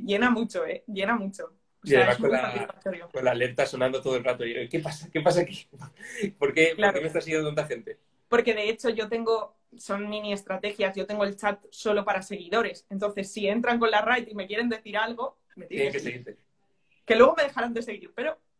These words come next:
Speaker 1: igual algunos
Speaker 2: Bueno,
Speaker 1: no.
Speaker 2: el, puedes poner la, el tiempo determinado que te pueden seguir, que eso también está muy bien. A nivel de, de privacidad, aunque tú estés abierto a todo, puedes poner el chat para suscriptores, para seguidores de cierto tiempo, para que no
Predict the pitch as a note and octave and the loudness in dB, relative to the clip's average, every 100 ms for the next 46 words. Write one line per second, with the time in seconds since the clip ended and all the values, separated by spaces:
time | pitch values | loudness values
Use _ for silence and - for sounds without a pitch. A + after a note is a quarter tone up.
0 | _ - G#3 A#3+ G#3 C3+ D3+ D3+ - C3 | _ -4 0 0 0 -2 2 2 2 -2
1 | B2 A#2 _ _ - C3 C3+ D3+ D3 C#3+ | -2 -6 _ _ -2 2 2 2 2 2
2 | C3+ B2+ B2+ A#2+ A2+ A2+ B2 A#2 B2+ C3 | 2 0 0 -2 -6 -8 -8 -4 -4 0
3 | C3 B2+ A#2+ B2+ B2 A#2+ B2+ A#2+ A2 A2 | 0 0 0 -2 -2 -6 -6 -6 -10 -6
4 | D#3 C#3 C3+ C3+ C3 B2+ A#2 A#2 C3+ _ | -6 -4 -2 -2 -2 -4 -4 -6 -6 _
5 | _ B2+ B2+ B2+ C#3+ C#3+ C#3 - C#3 C3+ | _ -4 0 2 2 2 0 -2 -4 0
6 | C3+ C3 C3+ D3 C3 B2+ B2 D3+ D#3 C3+ | 2 2 4 2 0 -8 -6 -2 0 2
7 | C#3 C#3 C3 C#3 D#3 C3+ B2 C3 B2+ A#2+ | 2 0 -2 -2 -2 -6 -8 -8 -8 -6
8 | B2 B2 B2 C3 - B2+ B2+ C#3+ D#3 D#3 | -8 -6 -8 -8 -14 -6 -2 0 0 0
9 | B2+ B2 B2 A#2+ B2 B2 B2 A#2+ B2+ B2 | -2 -2 -6 0 0 0 -8 -4 -2 -2
10 | B2+ C3+ C#3+ C3+ B2 A#2+ | -2 -4 2 2 2 -4